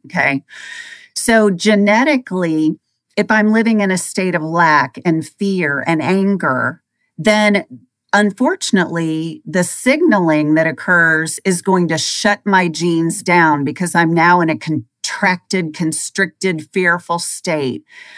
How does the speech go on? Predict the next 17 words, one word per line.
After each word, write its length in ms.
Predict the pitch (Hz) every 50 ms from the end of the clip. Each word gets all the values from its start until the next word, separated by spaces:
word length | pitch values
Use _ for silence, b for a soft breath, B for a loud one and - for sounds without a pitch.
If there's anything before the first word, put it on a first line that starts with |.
| B B B
where 180 | - 180 202 190
the 80 | 180
message 800 | 180 175 175 185 196 202 214 - - - 220 208 202 175 170 -
that 160 | - 185 180 -
every 360 | 185 185 185 190 190 196 190
cell 380 | - - - - 202 202 196 202
in 120 | 196 190
my 180 | 180 175 170 165
body 440 | 156 170 170 175 185 180 170 170 160
is 160 | 156 156 170
getting 600 | - 180 180 185 175 175 160 156 151 151 147 151
is, 500 | - 165 156 156 151 147 143 139 - - B B B B B B
"Save 400 | - - - - 226 226 226 202
everything 540 | 226 208 202 214 202 180 - 220 190 185 190
that 100 | 180 170
you've 320 | - 185 190 185 165 156
got 460 | - 208 196 180 151 139 131 135 -